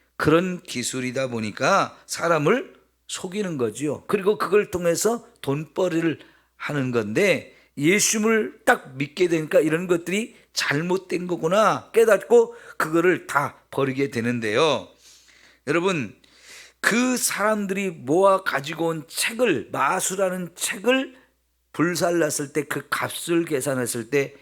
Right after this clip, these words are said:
은 오만 근이나 은 오만이 됐다고 했을 때 여러분, 이 은 오만이라고 하는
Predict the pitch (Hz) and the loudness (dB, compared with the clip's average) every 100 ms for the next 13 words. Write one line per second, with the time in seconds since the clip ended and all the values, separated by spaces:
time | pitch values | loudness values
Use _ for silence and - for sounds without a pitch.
0 | _ _ 170 208 196 - 123 135 147 170 | _ _ 2 2 -2 -8 -2 2 4 4
1 | 196 202 196 196 196 233 - _ _ 156 | 4 2 4 4 4 0 -14 _ _ -6
2 | 151 135 131 135 131 _ _ _ _ 127 | -4 -2 0 -2 -6 _ _ _ _ -4
3 | 135 139 127 135 165 180 175 180 139 139 | -4 -2 0 2 2 2 0 -2 -2 -2
4 | - 139 123 117 - 110 - 196 117 - | -2 -4 0 0 -2 -2 0 2 2 -2
5 | - 139 143 139 165 143 - _ - 175 | -2 0 0 -2 -4 -6 -10 _ 0 0
6 | 170 - 127 147 170 185 190 165 147 135 | 0 -2 0 0 2 0 0 0 0 -2
7 | 147 139 | -2 -4